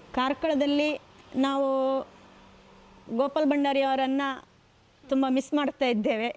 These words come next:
ಯಾಕೆ, ಅವರು ನಮಗೊಂದು ದಾರಿದೀಪ ಆಗಿದ್ದವರು. ಹಾಗೆ ಈಗ ನಮ್ಮ ಮುಖಂಡರಿದ್ದಾರೆ ಉದಯ್ ಕುಮಾರ್ ಶೆಟ್ರು ಅವರು, ಹಾಗೆ ಬ್ಲಾಕಿನ ಅಧ್ಯಕ್ಷ ಸುಬೋಧ್ ಶ್-,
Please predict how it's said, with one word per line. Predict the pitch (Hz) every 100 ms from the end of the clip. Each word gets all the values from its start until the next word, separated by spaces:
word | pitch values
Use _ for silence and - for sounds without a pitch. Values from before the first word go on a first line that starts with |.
| 262
ಯಾಕೆ, | 247 254 262 254
ಅವರು | - - 254 277 277 269 269
ನಮಗೊಂದು | 262 262 262 254 247 247 240 - 220
ದಾರಿದೀಪ | 247 285 262 247 233
ಆಗಿದ್ದವರು. | 220 214 190 208 208 247 - - _ -
ಹಾಗೆ | 285 285 285
ಈಗ | 254 277 277 -
ನಮ್ಮ | 254 262 262 254
ಮುಖಂಡರಿದ್ದಾರೆ | 247 - 269 254 220 247
ಉದಯ್ | 240 240
ಕುಮಾರ್ | 240 247 233
ಶೆಟ್ರು | 233 214 233
ಅವರು, | 220 233 - - - - - - - -
ಹಾಗೆ | 247 254 247 247
ಬ್ಲಾಕಿನ | 240 214 247 247 254
ಅಧ್ಯಕ್ಷ | 233 214 233 254 240 - - -
ಸುಬೋಧ್ | 254 262
ಶ್-, | 240